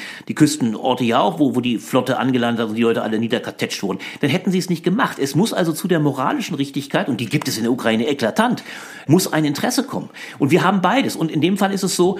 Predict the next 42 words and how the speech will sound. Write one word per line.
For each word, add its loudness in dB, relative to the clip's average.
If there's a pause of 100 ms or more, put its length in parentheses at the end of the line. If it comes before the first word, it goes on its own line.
(100)
muss 6
nicht 2
vielleicht 2
immer, 0
dann 0
ist 2
es -2
aber 4
das 2
große 2
Altruismus, -2
aber 0
in -2
dem 2
Fall 2
ist -2
es -2
beides. 2 (300)
Und 6
das, 0
äh, -6 (100)
das 0
ist -4
trotzdem 0
in 0
dem 2
Sinne, -2 (180)
solange 2
der 0
Staat -2
Ukraine 0
in 0
überwältigender 2
Mehrheit -2
offensichtlich -2
willens 0
ist, -8
sein -2
eigenes -2
Land -2
zu -2
verteidigen, -4